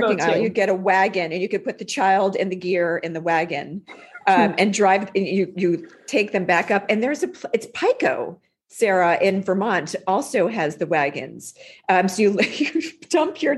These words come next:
Speaker 2: Yeah.
Speaker 1: toddler
Speaker 2: Well, hundred percent.
Speaker 1: and all of their stuff in the wagon and you can pull it. So I've seen it at those two places.
Speaker 2: Snow
Speaker 1: And I
Speaker 2: Basin also, I was cited, this was a funny one, like, running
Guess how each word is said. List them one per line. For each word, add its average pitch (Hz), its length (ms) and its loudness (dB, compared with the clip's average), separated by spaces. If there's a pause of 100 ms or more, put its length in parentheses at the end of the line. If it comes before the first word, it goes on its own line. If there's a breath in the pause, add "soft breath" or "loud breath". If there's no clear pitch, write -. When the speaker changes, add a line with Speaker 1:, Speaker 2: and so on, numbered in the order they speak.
(220)
Speaker 2:
Yeah. 247 120 0
Speaker 1:
toddler 262 460 4
Speaker 2:
Well, 226 120 0
hundred - 220 -10
percent. - 100 -2
Speaker 1:
and 220 140 2
all 240 200 4
of 247 100 -4
their 226 120 2
stuff - 580 0
in 202 140 0
the 190 80 0
wagon 190 420 2
and 180 180 -6
you 226 80 -4
can 196 180 -6
pull - 120 -6
it. - 80 -6
So - 140 2
I've 208 100 -2
seen 277 240 -6
it 294 120 -4
at - 220 -4 (100)
those 226 420 -4
two 269 240 -10
places. 160 840 -2 (800 soft breath)
Speaker 2:
Snow 254 300 0
Speaker 1:
And 220 100 4
I - 100 4
Speaker 2:
Basin 220 200 0
also, 185 580 0
I 190 140 4
was 190 180 0 (160)
cited, 185 320 0
this 175 140 -4
was 180 140 -8
a 160 100 -4
funny 165 220 -4
one, 147 240 -6
like, 151 180 -2
running 175 500 0